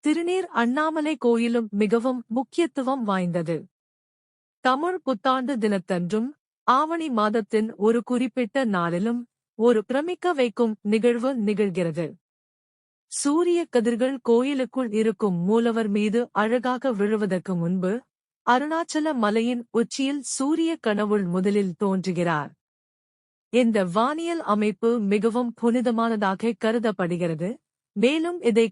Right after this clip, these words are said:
காண்பவர்களுக்கு தெய்வீக தொடர்பின் தருணமாகும்.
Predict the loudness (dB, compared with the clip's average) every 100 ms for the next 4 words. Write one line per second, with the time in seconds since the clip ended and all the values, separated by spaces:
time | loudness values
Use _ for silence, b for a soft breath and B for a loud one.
0 | 0 0 0 -2 -2 -2 -2 0 -2 0
1 | 0 0 0 0 -2 -2 -2 -2 -2 -4
2 | -2 -2 0 0 0 -2 -2 -4